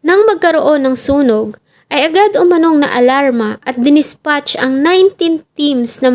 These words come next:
mga firefighters at one paramedic na tinawag nilang Platoon Five. Ngunit nahirapan ang mga ito na apulahin ang nasabing apoy.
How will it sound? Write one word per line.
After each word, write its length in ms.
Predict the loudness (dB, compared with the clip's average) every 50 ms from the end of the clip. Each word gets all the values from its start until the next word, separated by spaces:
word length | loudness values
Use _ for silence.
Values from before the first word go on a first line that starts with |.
| 2
mga 160 | 0 -2 -2
firefighters 1120 | -4 _ -6 -4 -4 -4 -6 -10 -12 _ -6 -4 -4 -4 -4 -6 -6 -4 -4 -6 -6 -8 -6
at 160 | -10 -8 -6
one 400 | -2 -2 0 0 -2 -4 -6 -6
paramedic 720 | -6 -4 -4 -4 -2 0 0 0 0 -2 -4 -6 -6 -8 _ _ _ _ _ _ _ _ _ _ _ _ -8
na 80 | -8 -2
tinawag 480 | -2 0 0 0 0 0 0 -2 -2
nilang 400 | 0 0 0 2 2 0 0 -2
Platoon 560 | -4 -4 -4 -4 -4 -4 -4 -2 -2 -2 -4 -6
Five. 560 | _ -8 -6 -4 -2 -2 -2 -4 -4 -8 _ _ _ _ _ _ _ _ _ _ _ _ _ _ _ _ _
Ngunit 400 | -2 0 2 2 2 0 -2 -2
nahirapan 640 | -4 -2 0 0 -2 0 -2 -4 -4 -4 -4 -2 -2
ang 160 | -2 -2 -2
mga 120 | -2 -2 -2
ito 320 | -4 -4 -2 -2 0 0
na 160 | 0 0 -2 -4
apulahin 640 | -4 -4 -2 -2 -2 -2 -2 -2 0 0 0 0
ang 160 | 0 0 0 0
nasabing 560 | 0 0 -2 -4 -4 -2 -2 -2 -2 -2 -4
apoy. 560 | -8 -8 -4 -2 0 0 0 0 -2 -4 -8